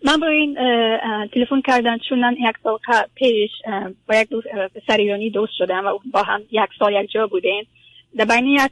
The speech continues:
سال چند بار ما دعوا-، دعوای ما شد. بار آخر که دعوای ما شد، بس جدایی ما هم شد.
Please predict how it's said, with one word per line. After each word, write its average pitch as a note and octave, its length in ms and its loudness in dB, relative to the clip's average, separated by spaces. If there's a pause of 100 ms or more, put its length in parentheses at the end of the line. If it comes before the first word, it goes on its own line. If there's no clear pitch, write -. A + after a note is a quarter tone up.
(120)
سال B3+ 180 2 (120)
چند A3+ 380 -2
بار A#3 200 2
ما G#3 140 -2
دعوا-، G3+ 560 0
دعوای G3+ 340 0
ما G#3+ 180 -2 (140)
شد. G3 240 0 (520)
بار A3 120 4
آخر G#3+ 260 -2
که A#3+ 100 0
دعوای G#3 300 2
ما G#3 120 -4 (100)
شد، C#4+ 160 0
بس G3 180 -2 (580)
جدایی G3 280 2
ما G3 160 0
هم G3+ 200 -4 (160)
شد. F#3+ 220 2